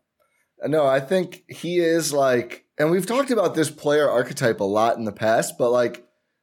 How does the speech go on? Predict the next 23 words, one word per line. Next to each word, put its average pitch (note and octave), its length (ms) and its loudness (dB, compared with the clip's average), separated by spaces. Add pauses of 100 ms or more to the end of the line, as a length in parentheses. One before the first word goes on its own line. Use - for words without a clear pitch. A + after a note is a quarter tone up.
the C#3 220 0
Bucks A#2 480 0
with C#3+ 140 -2
the B2 100 2
way B2 260 2
they're C3 220 2
built, F#2+ 440 -4
and B2+ 120 0
I C#3 80 2
do E3+ 160 0
think E3+ 280 0
offensively, F#2+ 760 -2
his B2+ 260 0
life A2 380 2
will A#2+ 160 2
be A#2 140 2
much G#2+ 380 2
easier F#2+ 380 -2
when F2 180 -6
Chris E2 300 -10
is - 120 -14
back - 340 -10
because G#2+ 400 -2